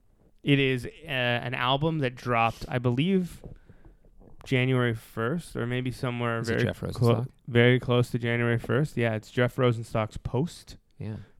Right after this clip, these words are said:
Speaker 1: Post Dash.
Speaker 2: Fucking great record,
Speaker 1: Uh,
Speaker 2: Jeff.
Speaker 1: yeah.
Speaker 2: Love to have you on the show, by the way,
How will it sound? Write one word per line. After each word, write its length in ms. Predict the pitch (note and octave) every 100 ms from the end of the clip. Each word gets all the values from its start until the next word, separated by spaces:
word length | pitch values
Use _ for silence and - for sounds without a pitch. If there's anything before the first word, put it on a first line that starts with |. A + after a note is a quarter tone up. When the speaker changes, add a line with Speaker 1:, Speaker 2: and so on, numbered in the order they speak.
| -
Speaker 1:
Post 440 | C#3+ C#3+ C3 - -
Dash. 540 | B2+ A2+ D3+ E3 - - - -
Speaker 2:
Fucking 260 | E3+ D3+
great 400 | A2 A#2 C#3+ D3+
record, 480 | A#2 A#2+ A#2 F#2 E2+ - _ -
Speaker 1:
Uh, 80 | A#2+
Speaker 2:
Jeff. 460 | B2 B2+ D3 - - -
Speaker 1:
yeah. 260 | - B2 G#2+ -
Speaker 2:
Love 220 | A#2 F#3
to 100 | -
have 200 | A#2 B2+
you 60 | C3
on 60 | G#2
the 60 | E2+
show, 260 | - G#2
by 160 | F2 A#1+
the 80 | -
way, 140 | -